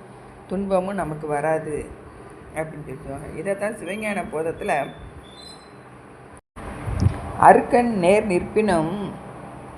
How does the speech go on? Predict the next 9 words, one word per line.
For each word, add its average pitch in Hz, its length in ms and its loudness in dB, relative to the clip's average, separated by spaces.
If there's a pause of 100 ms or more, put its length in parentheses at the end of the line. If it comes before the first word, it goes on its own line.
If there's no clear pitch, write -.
(1400)
அல் 269 280 8
இருளே 220 460 6
காணார்க்கு, 180 640 2 (1040)
இருட்கண்ணே 208 680 2 (580)
பாசத்தார்க்கு, 165 760 0 (720)
ஈசன் 262 420 -2
அருட்கண்ணால் 180 1000 0
பாசத்தை 214 760 -2
நீக்கும், 170 560 -6